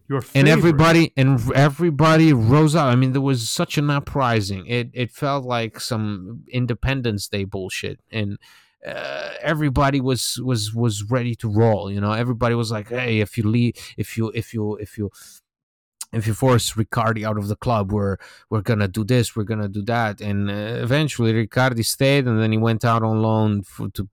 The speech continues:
Speaker 2: Pescara, and now he is busy getting haircuts and
Speaker 1: Haircuts,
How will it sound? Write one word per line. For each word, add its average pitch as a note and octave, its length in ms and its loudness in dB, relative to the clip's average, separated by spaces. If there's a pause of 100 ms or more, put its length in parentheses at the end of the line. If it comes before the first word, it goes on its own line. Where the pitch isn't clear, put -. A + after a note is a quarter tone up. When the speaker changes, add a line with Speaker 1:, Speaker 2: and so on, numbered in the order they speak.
(120)
Speaker 2:
Pescara, C3 640 2
and G#2 480 -4
now G#2+ 440 0
he G2+ 480 -2
is G2+ 260 -6 (220)
busy G2 440 -4
getting F#2+ 480 -8 (440)
haircuts - 720 -4
and G2 360 -4
Speaker 1:
Haircuts, G#2+ 180 -12